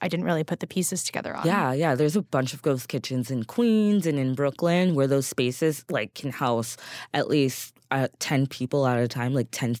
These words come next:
Speaker 2: companies, if you
Speaker 1: Yeah.
Speaker 2: will. So it's, it's really good for people to be able to get to and access those kitchens.
Speaker 1: Yeah. Going back to this earlier conversation about, like, being able to put dishes on the menu that, like, speak to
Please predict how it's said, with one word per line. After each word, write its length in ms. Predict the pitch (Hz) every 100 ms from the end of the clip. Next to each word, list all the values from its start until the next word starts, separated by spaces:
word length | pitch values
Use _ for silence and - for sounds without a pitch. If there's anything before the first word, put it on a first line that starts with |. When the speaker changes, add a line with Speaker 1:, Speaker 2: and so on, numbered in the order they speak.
| -
Speaker 2:
companies, 500 | 170 143 113 110 117
if 120 | 214
you 60 |
Speaker 1:
Yeah. 260 | 208 196 185
Speaker 2:
will. 100 | 185 - - - -
So 240 | - 165
it's, 180 | 139 135 -
it's 160 | 160 156
really 220 | 160 165
good 180 | 151 143
for 160 | - 135
people 280 | 135 127 127
to 100 | 120
be 180 | 120
able 180 | 117 117
to 180 | 120 113 -
get 160 | 120 - _
to 640 | - - 127 113 107 107 - - -
and 220 | 123 113
access 460 | - 113 - 101 -
those 180 | 120 117
kitchens. 680 | 104 - - - 143 - - _ -
Speaker 1:
Yeah. 320 | 208 175 170 -
Going 180 | 269 269
back 160 | 262 277
to 100 | 247
this 140 | 226
earlier 320 | - 202 202
conversation 840 | 202 190 175 185 185 175 - 180 170
about, 300 | 180 170 156
like, 160 | - 170
being 200 | 190 180
able 260 | 180 180 175
to 180 | 190
put 400 | 175 - 202 170
dishes 380 | - 170 - 175
on 160 | 160 160
the 60 | 160
menu 320 | 156 160 160
that, 100 | 156
like, 140 | 123
speak 340 | - - 160 -
to 380 | - 170 156